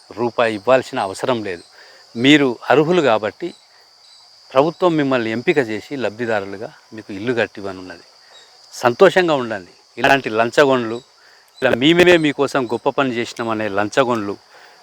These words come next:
మీ దగ్గరకు వచ్చినప్పుడు వాళ్ళ మీద రాతపూర్వకంగా, లిఖితపూర్వకంగా ఎంఆర్ఓ గారికి కానీ పోలీస్ స్టేషన్లో కానీ కంప్లైంట్ చేయండి, వాళ్ళ మీద చర్య తీసుకుంటారు. ఇలాంటివి ఏ ప్రభుత్వం ఉన్నా, ఏ పార్టీ కూడా ఇలాంటివి సహించదు.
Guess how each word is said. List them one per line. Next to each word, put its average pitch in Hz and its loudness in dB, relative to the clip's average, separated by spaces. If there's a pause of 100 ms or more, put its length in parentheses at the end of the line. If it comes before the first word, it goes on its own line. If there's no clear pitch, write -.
(140)
మీ 113 -2
దగ్గరకు 123 4
వచ్చినప్పుడు 113 -6
వాళ్ళ 107 2
మీద 131 0
రాతపూర్వకంగా, 117 0
లిఖితపూర్వకంగా 117 -4 (360)
ఎంఆర్ఓ 127 2
గారికి 101 -2
కానీ 107 -6
పోలీస్ 123 -6
స్టేషన్లో 101 -8
కానీ 110 -6 (400)
కంప్లైంట్ 147 4
చేయండి, 131 2
వాళ్ళ 120 4
మీద 117 -2 (540)
చర్య 113 -4
తీసుకుంటారు. 101 -16 (360)
ఇలాంటివి 143 2
ఏ 131 2
ప్రభుత్వం 139 -2
ఉన్నా, 135 -2
ఏ 123 0
పార్టీ 127 2
కూడా 131 0 (420)
ఇలాంటివి 127 0
సహించదు. 123 0